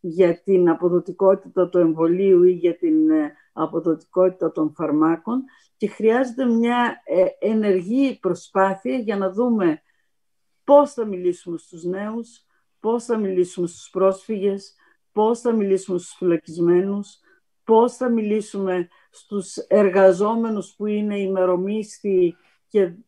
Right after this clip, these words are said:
δεν θα, ε, ήθελαν να ξέρουν ούτε καν οι ίδιοι ότι έχουν ήπια συμπτώματα της νόσου για να μην χάσουν,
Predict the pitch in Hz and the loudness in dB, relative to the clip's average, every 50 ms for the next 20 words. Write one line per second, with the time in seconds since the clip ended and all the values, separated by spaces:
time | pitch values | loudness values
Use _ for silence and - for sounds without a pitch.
0 | _ _ _ _ _ _ _ - - 190 180 214 233 240 240 233 - 226 220 190 | _ _ _ _ _ _ _ -12 -10 -4 0 2 2 2 0 -2 -4 -2 0 2
1 | 185 180 156 - - - - 175 180 180 165 - - 233 240 226 208 - 220 196 | 2 0 -2 -4 -10 -10 -6 -4 -4 -4 -4 -6 -6 -4 -4 -4 -4 -4 -2 -2
2 | 180 170 165 165 170 175 180 185 185 - - - - 262 233 240 233 226 226 220 | 0 0 0 0 0 -2 -2 -4 -6 -10 -12 -6 -2 -2 0 0 0 -2 -2 -4
3 | 214 214 220 208 - 208 180 - 226 233 233 233 226 220 226 240 247 220 190 180 | -4 -6 -6 -6 -6 -6 -6 -4 -6 -4 -2 -2 -2 0 -2 -2 -4 -6 -8 -8
4 | 156 165 160 143 - _ _ _ _ _ - - 190 196 190 - 208 202 196 196 | -4 -4 -4 -4 -4 _ _ _ _ _ -2 0 0 0 0 2 0 0 0 -2
5 | - - 196 202 202 196 - 196 185 175 175 - 208 175 175 - 185 180 175 180 | -4 -4 -4 -2 -4 -2 0 0 0 0 0 -6 -12 -6 -2 0 0 2 2 0
6 | 170 165 165 180 185 - 202 196 180 180 175 175 - - 196 185 175 170 170 185 | -2 -4 -8 -12 -12 -8 -4 0 0 0 0 -2 -4 -6 -4 -2 0 0 0 -2
7 | 190 185 - 196 175 175 175 - 175 170 160 160 | -4 -6 -6 -4 -4 -4 -4 -6 -4 -4 -4 -4